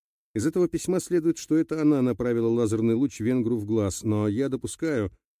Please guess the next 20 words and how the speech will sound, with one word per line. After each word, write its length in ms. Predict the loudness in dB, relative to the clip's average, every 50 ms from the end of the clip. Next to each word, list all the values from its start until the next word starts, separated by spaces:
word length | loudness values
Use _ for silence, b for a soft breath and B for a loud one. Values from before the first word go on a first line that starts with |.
| _ _ _ -20
что 260 | -12 -6 -2 0 0
родители 420 | 0 -2 -4 -6 -6 -4 -2 -2
попытались 580 | -2 -2 -4 -4 -4 -4 -2 -2 -2 -2 -2 -4
спасти 380 | -6 -6 -6 -6 -4 -6 -6 -6
сына, 280 | -4 -2 0 0 0
взяв 320 | -2 -2 -2 -4 -4 -2 -4
его 180 | -2 -2 0
вину 220 | 0 0 2 2 0
на 80 | 0
себя". 400 | -2 -4 -4 -4 -2 -2 -4 -6 _ _ _ _ _ _ _ _ _ _ _
"Тигрица", — 840 | -10 -6 -6 -4 -2 -2 -2 -2 -2 -4 -4 -4 -2 -2 -2 -2 -4 -8 -10
тихо 280 | -10 -8 -6 -6 -6
произнесла 500 | -4 -4 -4 -2 0 -2 -2 -2 -4 -6
Саша 460 | -6 -6 -6 -6 -6 -6 -6 -8 -10 -10 _ _ _ _ _ _ _ -6
и, 80 | -4
поймав 420 | -2 -2 -2 0 0 0 -2 -2 -4
вопросительный 540 | -4 -4 -4 -4 -6 -8 -6 -2 -2 -2
взгляд 340 | -2 -2 -2 -2 -2 -2 -2
Артура, 320 | -4 -6 -4 -4 -2 -2 -2
пояснила: 580 | -2 -2 -2 -2 -2 -2 -2 0 0 -2 -4